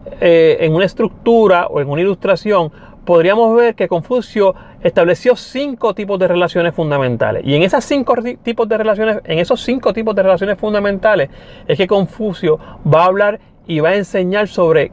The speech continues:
cómo se debe hacer la relación correcta. Se las voy a poner aquí para que las puedan ver. La primera relación es la que se da entre el gobernador, el líder, el rey, monarca, aristócrata, como usted lo quiera llamar, el que gobierna y el gobernado.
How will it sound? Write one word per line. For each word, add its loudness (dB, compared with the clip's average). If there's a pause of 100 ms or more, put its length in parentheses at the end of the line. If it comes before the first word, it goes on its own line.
cómo 2
se -2
debe 4
hacer 0
la 4
relación -2
correcta. -4 (240)
Se 2
las 4
voy 4
a 4
poner 0
aquí -2
para 0
que -2
las -6
puedan 0
ver. -12
La 2
primera 0
relación 0
es -2
la 0
que -2
se -2
da 2
entre -4
el -4
gobernador, 0 (220)
el -6
líder, 4
el 4
rey, 0
monarca, -2
aristócrata, -2
como -2
usted -2
lo 0
quiera 0
llamar, -4 (400)
el 2
que 0
gobierna 0 (360)
y 0
el 2
gobernado. 0